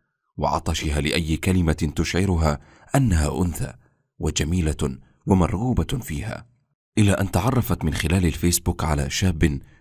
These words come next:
استمع إلى مشاكلها في البداية، ثم تطور الأمر بينهم إلى أن شعرت أن هذا الشاب هو الذي كانت تتمناه وتبحث عنه طوال الحياة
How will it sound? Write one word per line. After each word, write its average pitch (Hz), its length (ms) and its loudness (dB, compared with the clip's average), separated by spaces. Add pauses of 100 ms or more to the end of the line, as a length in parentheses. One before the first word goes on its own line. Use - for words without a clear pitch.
(140)
استمع 117 460 2
إلى 76 260 0
مشاكلها 73 640 0
في - 140 -4
البداية، 73 540 -2 (540)
ثم 85 260 2
تطور 95 480 0
الأمر 87 300 0
بينهم 78 500 2 (360)
إلى 107 140 6
أن 98 200 0
شعرت 98 500 0
أن 73 180 0
هذا 82 260 -2
الشاب 80 400 0 (380)
هو 143 220 4
الذي 165 400 2
كانت 92 500 0
تتمناه 71 640 -2 (460)
وتبحث 85 600 0
عنه 78 320 0
طوال 73 420 -2
الحياة 71 520 -6